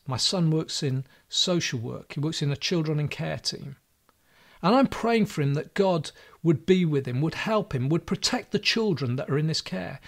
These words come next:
would give him wisdom as he, uh, makes decisions, having to make decisions which he feels are way beyond his years. I'm praying for him that God would use him to be a witness to the clients and the,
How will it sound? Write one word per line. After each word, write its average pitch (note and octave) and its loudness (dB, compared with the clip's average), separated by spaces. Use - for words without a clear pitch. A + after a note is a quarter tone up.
would F3 2
give B3 8
him G#3+ 8
wisdom F3 2
as B2+ -2
he, D#3 2
uh, D#3 -4
makes F#3+ 2
decisions, E3+ 0
having A3+ -2
to F#3+ -2
make G3+ -2
decisions F3 -2
which D#3+ -6
he F3+ 0
feels F#3+ 0
are F3 -2
way F3 2
beyond D#3+ 0
his D#3+ -4
years. - -4
I'm B3+ 6
praying A3+ 0
for - -2
him D3 2
that - -4
God G3+ 6
would F3 4
use G3+ 2
him C3+ 2
to D3+ 0
be F#3 6
a F#3+ 10
witness F3+ 4
to D#3 4
the D3 2
clients F3+ 0
and F3 4
the, E3+ 2